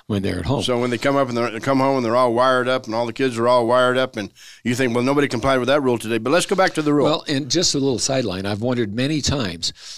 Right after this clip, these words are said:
Speaker 1: if the rule to give less and less sugar to kids in school is actually coming from the teachers who have to, t-, have to teach them, 'cause the last thing they want is a bunch of wired up kids after lunch
Speaker 2: Exactly.
Speaker 1: who just got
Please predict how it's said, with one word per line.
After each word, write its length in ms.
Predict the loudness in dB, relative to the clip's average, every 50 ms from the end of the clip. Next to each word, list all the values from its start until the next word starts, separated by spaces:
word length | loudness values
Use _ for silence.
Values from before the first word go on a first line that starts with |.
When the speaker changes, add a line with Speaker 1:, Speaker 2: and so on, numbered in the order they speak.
| -14 _
Speaker 1:
if 280 | -2 -2 -2 -2 -4 -4
the 180 | -2 0 0 0
rule 440 | 0 2 2 4 4 4 2 0
to 120 | -2 -4 -6
give 220 | -4 -4 -4 -2
less 300 | 0 0 0 0 0 -2
and 80 | -2 -2
less 180 | -2 -2 -2
sugar 440 | -2 -2 0 0 0 0 0 -2 -4
to 140 | -4 -6 -8
kids 340 | -6 -4 -2 -2 -2 -2 -4
in 100 | -6 -4
school 460 | -4 -2 0 2 2 2 0 -2 -4 -10 -18 -18 -18 -10 -4
is 220 | -2 -2 -2 -2 -2 -2
actually 640 | 0 0 0 0 -2 -2 0 0 0 0 -2 -4 -8 _ _ _ -6
coming 260 | -4 -2 -2 -2 -2
from 180 | -4 -4 -4 -4
the 80 | -4 -2
teachers 580 | -2 0 2 2 0 0 -4 -4 -4 -4 -6 -8 _ -20 -20 -20 -20 -10 -2
who 220 | 0 2 4 4 4
have 240 | 2 2 0 0
to, 240 | 0 0 0 0 -2 -6 -8 -4
t-, 100 | -4 -4 -2 -2
have 220 | -2 -2 -2 -2 -2
to 100 | -4 -4
teach 300 | 0 2 2 2 2 0
them, 160 | -4 -4 -8 -12 -18 -20 -18 -10 -2
'cause 180 | 0 0 0 0
the 80 | 0
last 260 | 0 2 0 0 0
thing 140 | 0 -2 0
they 140 | 2 0 2
want 200 | 2 0 0 -2
is 120 | -2 -2
a 20 | 0
bunch 180 | 0 0 0
of 80 | 0 2
wired 280 | 2 2 4 4 2 2
up 120 | 0 -2
kids 320 | 0 2 2 2 2 0
after 280 | -2 -4 -4 -4 -4 -2
lunch 360 | 0 0 -2 -2 -4 -8 -10 _ -16 -20 -18 -10 -8
Speaker 2:
Exactly. 340 | -2 0 2 2 2 2 0
Speaker 1:
who 80 | 0
just 240 | 0 2 2 2 2
got 180 | 0 0 0